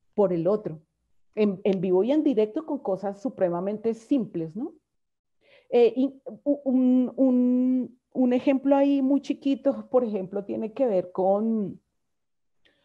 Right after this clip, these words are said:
eh, en un salón de clase convencional en donde el grupo sabe que hay un estudiante, dos o tres,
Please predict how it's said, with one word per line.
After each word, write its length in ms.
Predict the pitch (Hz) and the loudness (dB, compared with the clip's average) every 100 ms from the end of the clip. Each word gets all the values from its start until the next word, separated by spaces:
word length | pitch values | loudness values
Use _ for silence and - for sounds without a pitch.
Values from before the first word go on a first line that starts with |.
| _ _ _ _ _ _ _ _ _ _ | _ _ _ _ _ _ _ _ _ _
eh, 160 | - - | 0 6
en 160 | 254 240 | 4 4
un 100 | 226 | 0
salón 300 | 247 247 247 | -2 -2 0
de 120 | 254 | -2
clase 320 | 277 269 277 | -2 -2 -2
convencional 880 | 277 277 285 277 247 202 196 185 185 - | -2 0 0 0 -2 -2 -2 -4 -6 -4
en 220 | 233 226 | -4 0
donde 800 | 240 240 208 196 180 151 127 - - | -2 -2 -2 0 2 0 -2 -8 -8
el 220 | 214 202 | -4 -4
grupo 440 | 160 214 202 - 202 | -2 -2 -2 -4 -4
sabe 420 | 233 220 214 220 | -2 -2 0 -2
que 140 | 269 | 0
hay 220 | 240 180 180 | 0 0 -2
un 120 | 196 | -4
estudiante, 720 | 208 - 226 180 165 196 196 | -6 -4 -2 -2 -2 -4 -4
dos 300 | 175 175 156 | -2 -2 -2
o 80 | 175 | -4
tres, 340 | 175 214 170 | -2 0 0